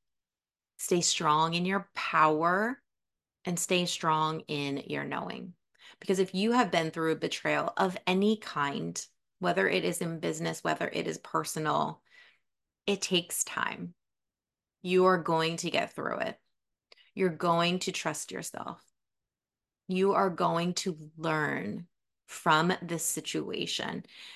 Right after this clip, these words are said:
And hopefully you're gonna do better. Hopefully you're going to do better for yourself, for those around you, because we need your voice.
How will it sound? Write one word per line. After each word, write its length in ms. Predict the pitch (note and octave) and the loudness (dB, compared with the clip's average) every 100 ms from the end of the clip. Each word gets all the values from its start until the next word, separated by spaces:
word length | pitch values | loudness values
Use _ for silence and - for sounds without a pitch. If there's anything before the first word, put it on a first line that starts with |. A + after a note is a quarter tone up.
| - - | -6 0
And 120 | F#3+ | 4
hopefully 380 | F3 F#3 B3+ A3 | 4 4 4 6
you're 240 | F3 F3+ | 6 6
gonna 260 | G3+ G#3 F#3 | 8 6 6
do 280 | D#3 E3 | 2 0
better. 640 | D3 - C#3 - - E3 - _ _ _ _ _ _ _ - | 0 0 0 0 -6 -8 -14 _ _ _ _ _ _ _ -2
Hopefully 460 | G#3+ A3+ - C4+ | 6 6 8 6
you're 340 | G3 E3+ F#3 G3 | 6 6 6 4
going 380 | F3+ D#3+ E3 | 2 2 0
to 160 | - D#3+ | -2 -4
do 560 | D3 D3+ D3+ D3 D3 D3 - _ - | -4 2 4 6 2 -2 -16 _ 4
better 280 | D#3 D#3 D3 | 6 6 4
for 200 | - D3+ | 2 0
yourself, 840 | - D#3+ - - - F3+ G3+ - - _ _ _ _ _ _ _ | 0 -2 -4 0 4 6 4 0 -16 _ _ _ _ _ _ _
for 140 | F3+ | 4
those 240 | E3 D3 D3 | 6 4 2
around 500 | C#3+ D3+ D#3+ F#3+ F#3+ | 0 2 4 2 2
you, 380 | G#3+ A3 A3+ _ _ _ _ _ _ _ _ _ _ _ _ _ _ _ | 4 4 0 _ _ _ _ _ _ _ _ _ _ _ _ _ _ _
because 300 | F#3 G#3 E3+ | 0 2 2
we 140 | F3+ F3+ | 2 2
need 440 | E3 D#3+ F#3 D3 | 2 2 0 0
your 220 | D#3+ D3+ C#3+ | 2 2 0
voice. 580 | D3+ - D#3 - - | -4 -4 -4 -6 -8